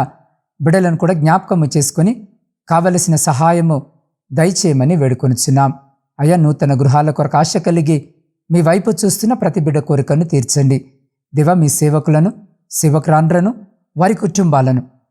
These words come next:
వారి పరిచర్య అంతటిని నా తండ్రి జ్ఞాపకము చేసుకొని ఆశీర్వదించి బలపరిచి ముందుకు నడిపించమని వేడుకొనుచున్నాం. దేవా, వృద్ధుల కొరకును, వితంతుల కొరకును,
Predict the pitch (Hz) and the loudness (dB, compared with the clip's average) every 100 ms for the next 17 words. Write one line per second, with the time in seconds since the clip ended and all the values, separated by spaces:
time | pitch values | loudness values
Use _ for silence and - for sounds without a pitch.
0 | _ - 190 208 180 202 247 226 175 214 | _ -2 -2 0 0 0 0 0 0 0
1 | 233 233 220 160 151 147 131 156 196 - | -2 -2 0 0 0 -2 0 0 0 0
2 | 185 156 156 - 165 151 131 - _ _ | -2 0 -2 -2 0 2 0 -4 _ _
3 | _ - 175 - 214 196 170 185 233 160 | _ -2 -2 0 0 0 0 0 0 0
4 | 160 175 185 240 196 147 - 143 123 143 | 0 0 -2 0 0 0 0 -2 0 -2
5 | 120 135 127 165 135 120 123 120 - 131 | -2 0 0 0 0 -2 -2 -2 0 2
6 | 135 - _ _ _ _ - 143 165 151 | 0 -2 _ _ _ _ -4 0 0 0
7 | 131 139 143 139 131 143 202 - _ _ | 0 0 0 -2 -2 -2 -2 -6 _ _
8 | - 143 165 147 156 143 143 135 170 | -6 -2 0 0 0 0 -2 0 -2